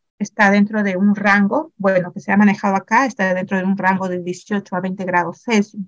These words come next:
que hemos tenido buenos resultados. Como ya mencioné, la temperatura, pues, también es un factor importante dentro del cultivo larvario, ¿no? El agua es una agua, eh,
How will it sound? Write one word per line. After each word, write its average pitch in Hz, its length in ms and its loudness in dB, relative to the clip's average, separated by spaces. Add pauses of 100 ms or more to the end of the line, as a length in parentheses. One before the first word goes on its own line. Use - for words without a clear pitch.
(120)
que 185 140 -4
hemos 175 200 -2
tenido 175 340 -2
buenos 170 220 -4
resultados. 185 680 0 (580)
Como 180 240 -2
ya 196 160 2
mencioné, 208 560 2
la 220 120 -4
temperatura, 196 680 -2
pues, 208 300 -2
también 185 460 0
es 202 180 -2
un 208 160 2
factor 202 540 -2 (320)
importante 208 840 0 (360)
dentro 196 300 -2
del 185 140 -4
cultivo 185 360 -4
larvario, 175 540 0
¿no? 262 160 -6 (1000)
El 220 400 4
agua 311 580 4
es 208 440 0
una 202 360 6
agua, 208 440 2
eh, 185 480 -2